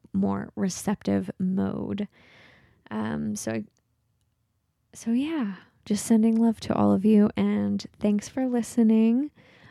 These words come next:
I will be putting out more content. I'm not gonna rush it. Uh, yeah, and I just wanna be, uh, the best I can be in everything that I'm doing, and, uh,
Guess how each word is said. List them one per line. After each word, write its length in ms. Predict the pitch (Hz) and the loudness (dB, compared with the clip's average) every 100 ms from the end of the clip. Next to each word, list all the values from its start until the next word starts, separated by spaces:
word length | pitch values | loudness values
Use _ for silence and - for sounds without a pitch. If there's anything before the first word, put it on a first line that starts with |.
| _ | _
I 120 | 202 | -6
will 280 | 196 180 208 | -6 0 2
be 140 | 240 | 2
putting 340 | 240 262 240 233 | 2 4 6 6
out 140 | 233 | 6
more 180 | 220 226 | 4 2
content. 720 | - 214 208 208 220 214 208 - | 0 2 2 2 0 -2 -2 -6
I'm 160 | 190 190 | -10 -8
not 220 | 202 185 | -8 -6
gonna 220 | 214 226 | -2 -2
rush 380 | 226 214 208 - | 0 -2 -2 0
it. 420 | 214 208 - - _ _ _ _ _ _ | 2 0 -2 -14 _ _ _ _ _ _
Uh, 760 | 208 202 202 196 196 196 202 208 196 _ _ _ _ _ _ _ _ | -14 -12 -12 -14 -14 -14 -14 -16 -18 _ _ _ _ _ _ _ _
yeah, 300 | 254 254 208 _ _ _ _ _ - | -4 -4 -6 _ _ _ _ _ -6
and 180 | 196 202 | -2 -2
I 40 | |
just 300 | 185 202 - | -2 -6 -2
wanna 240 | 208 208 | 0 0
be, 360 | 196 202 196 208 | -2 -4 -6 -6
uh, 280 | 202 214 - - _ _ _ _ _ _ _ _ | -8 -10 -12 -16 _ _ _ _ _ _ _ _
the 100 | - | -16
best 320 | 190 208 202 | -10 -10 -6
I 80 | 214 | -6
can 200 | 214 196 | -2 0
be 180 | 190 208 | 0 0
in 100 | 202 | -2
everything 380 | 202 202 196 190 | -2 -4 -4 -4
that 120 | 196 | -4
I'm 100 | 196 | -4
doing, 460 | 196 208 - - - | -4 -4 -4 -6 -4
and, 300 | 202 196 190 | -2 0 -2
uh, 360 | 196 196 196 | -6 -8 -10